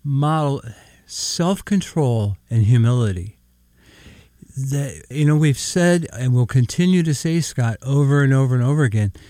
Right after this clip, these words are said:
that children learn what they see, what they experience around the house.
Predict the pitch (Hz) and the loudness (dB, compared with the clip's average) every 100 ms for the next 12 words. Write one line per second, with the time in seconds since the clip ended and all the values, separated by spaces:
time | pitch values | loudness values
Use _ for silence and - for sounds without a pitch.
0 | - - - 120 - 165 165 147 123 117 | -20 -12 -4 -4 -2 -2 0 2 2 2
1 | 120 175 170 120 110 110 110 123 - 120 | 2 2 2 2 2 0 0 -2 0 -2
2 | - - 139 92 98 _ _ _ _ _ | -2 -4 -4 -4 -8 _ _ _ _ _
3 | _ _ _ _ _ - 139 147 123 - | _ _ _ _ _ -4 0 0 -2 -2
4 | - 156 160 - 143 135 135 127 127 113 | -2 0 0 0 0 0 0 0 0 -4
5 | 110 - - | -8 -14 -20